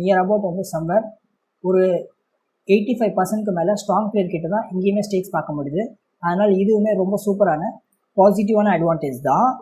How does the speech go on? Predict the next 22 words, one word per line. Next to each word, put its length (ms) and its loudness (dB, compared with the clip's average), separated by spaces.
டெக்னிக்கல் 400 2
இங்க 100 0
சார்ட் 240 2
சப்போர்ட்லயுமே 500 -2
இப்பயுமே 340 -4
இங்க 160 -2
நல்லா 180 2
கிளியரா 320 2
பார்க்கலாம். 340 -4
ஃபர்ஸ்ட் 320 -8
நான் 140 2
வந்து 180 -2
இங்க 180 -2
டிராயிங் 260 0
எல்லாம் 180 -2
ரிமூவ் 220 -2
பண்ணிக்கிறேன். 420 -4
இப்ப 200 -2
ட்ரேட் 240 2
ஆயிட்டு 180 6
இருக்கிற 260 -2
இந்த 120 -2